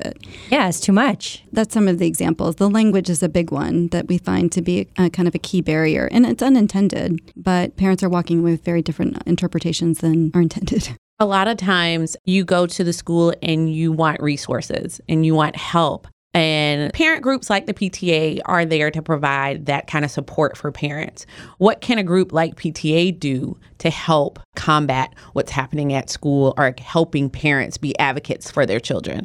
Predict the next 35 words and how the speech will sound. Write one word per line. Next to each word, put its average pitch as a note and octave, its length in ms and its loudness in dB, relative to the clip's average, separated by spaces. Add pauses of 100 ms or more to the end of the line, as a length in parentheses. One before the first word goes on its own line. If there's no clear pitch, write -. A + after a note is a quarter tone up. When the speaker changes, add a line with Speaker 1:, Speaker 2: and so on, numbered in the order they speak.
(140)
Speaker 1:
I A3 80 4
think E4 240 6
they A#3+ 120 2
can A#3 160 4
be F#3+ 120 2
an F#3 80 4
amazing F#3 540 4
conduit F3+ 440 2
between F3+ 400 2
teachers E3+ 720 -2
and F3 160 6
parents. E3 600 -2 (200)
Teachers, A3+ 360 0
again, F3+ 560 2
have F#3+ 320 -2
the F3+ 80 2
will. E3 380 2
They F#3+ 160 2
very G3+ 340 2
much F3+ 340 2
want F3 240 2 (140)
to F#3+ 120 -4
engage E3+ 520 0
with E3 160 -4
families E3+ 500 4
and F3 220 4
help F3 280 0
those F3+ 240 2
families F3 380 2
know E3 120 4
what - 140 -2
to E3+ 100 -4
do E3+ 120 2
at - 100 -6
home. F3 380 2